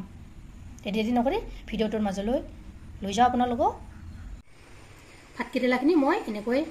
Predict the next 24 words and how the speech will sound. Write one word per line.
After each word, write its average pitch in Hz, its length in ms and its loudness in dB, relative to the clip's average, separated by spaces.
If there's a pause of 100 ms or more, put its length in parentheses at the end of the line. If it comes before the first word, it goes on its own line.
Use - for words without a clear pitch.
কাটি 233 200 0
লৈছোঁ, 226 300 0 (460)
তাত 226 180 -2
এটা 285 140 4 (120)
আলু 214 140 0 (100)
দি 220 80 -4
দিছোঁ 349 260 0 (540)
আৰু 214 100 -4 (100)
এইফালে 233 260 0 (920)
ডিমকেইটা 220 420 0 (260)
বইল 196 200 -2
কৰি 220 180 -2
লৈছোঁ। 339 240 0 (800)
পিঁয়াজ 220 240 -2
এটা 226 180 -4
কাটি 233 240 -2
লৈছোঁ, 311 240 -2 (480)
নহৰু 202 300 -2 (500)
এনে 214 180 -10
এনে 220 120 -6
এনেকৈ 220 280 -4
লৈছোঁ 320 200 -4 (180)
দুফাল 202 260 -4
দুফালকৈ, 208 380 -2